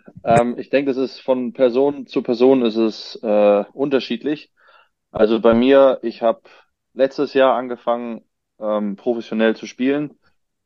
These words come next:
und ich bin sofort mit dem Gedanken reingegangen, ich werd nur Doppel spielen. Ich hab, klar, am Anfang, ich hatte kein Ranking, ähm, hab ich am Anfang auch noch Einzel gespielt, weil ich sage jetzt einfach mal so ein bisschen aus, aus,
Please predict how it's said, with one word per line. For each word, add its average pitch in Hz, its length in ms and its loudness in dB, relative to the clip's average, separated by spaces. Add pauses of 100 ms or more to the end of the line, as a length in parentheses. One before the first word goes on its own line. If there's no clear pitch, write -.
(140)
und 117 140 -2
ich 113 120 -4
bin 131 140 0
sofort - 920 0
mit 110 240 -8
dem 107 500 -2
Gedanken 110 420 -2
reingegangen, 104 720 0 (960)
ich 104 140 -14
werd 113 140 0
nur 113 100 0
Doppel 104 280 0
spielen. 90 380 -10 (200)
Ich 113 180 -12
hab, 110 200 0
klar, 113 320 0 (120)
am 101 140 -6
Anfang, 117 400 -2
ich 107 140 -6
hatte - 180 -6 (120)
kein 113 260 0
Ranking, 127 520 -2 (580)
ähm, 110 600 2 (300)
hab 110 120 -2
ich 110 120 -6
am 101 100 -4
Anfang 110 260 -4
auch 104 100 0
noch 104 120 -4
Einzel 139 320 -4
gespielt, 131 540 -2
weil 104 320 -2 (1000)
ich - 60 -20
sage 117 240 2
jetzt 117 140 -4
einfach 113 240 -4
mal 117 180 -2
so 117 120 -4
ein 110 80 -10
bisschen 117 300 -8
aus, - 520 -6
aus, - 480 -14